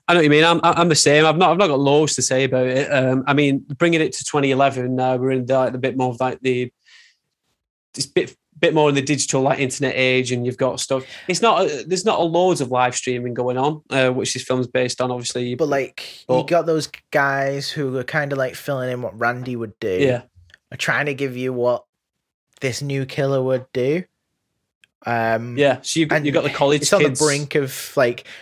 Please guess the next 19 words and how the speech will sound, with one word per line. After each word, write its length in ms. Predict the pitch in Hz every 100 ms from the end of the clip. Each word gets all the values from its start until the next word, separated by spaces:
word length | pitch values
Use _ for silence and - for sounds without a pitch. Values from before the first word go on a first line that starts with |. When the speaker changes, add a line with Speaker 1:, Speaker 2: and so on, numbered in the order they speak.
| -
Speaker 2:
proper 340 | - 120 -
C 360 | 139 - 135 123
C 240 | - 127
T 240 | 120 127 117
V 220 | 120 120
cameras 440 | - 123 120 123 -
placed 260 | 135 120
'cause 80 | 180
the 20 |
Speaker 1:
Hundred 80 | 139
percent. 240 | 131 -
Speaker 2:
killer's 240 | 127 123 -
filming 560 | - 127 120 120 113 113
it 40 |
and 100 | 135
Speaker 1:
Yeah, 380 | 135 127 127 127
yeah, 120 | 127
yeah. 140 | 127
Speaker 2:
stuff, 160 | 123